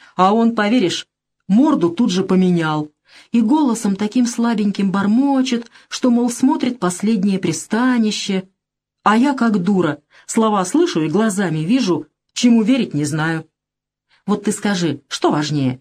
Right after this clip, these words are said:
глаза или уши? Ты не права, категорично заявила Люба. Я видела другое. Лицо у него было чёрное. Цветы белые, а лицо чёрное от горя.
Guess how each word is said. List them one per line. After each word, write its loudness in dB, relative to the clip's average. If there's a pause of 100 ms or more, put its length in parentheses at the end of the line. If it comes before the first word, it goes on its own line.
(120)
глаза 0 (200)
или 4
уши? -2 (600)
Ты 4
не 6
права, 0 (120)
категорично 0
заявила -2
Люба. -2 (320)
Я 0
видела 2
другое. -2 (480)
Лицо 0
у 2
него 0
было 0
чёрное. -2 (540)
Цветы 0
белые, 0
а 0
лицо 0
чёрное -2
от -2
горя. 0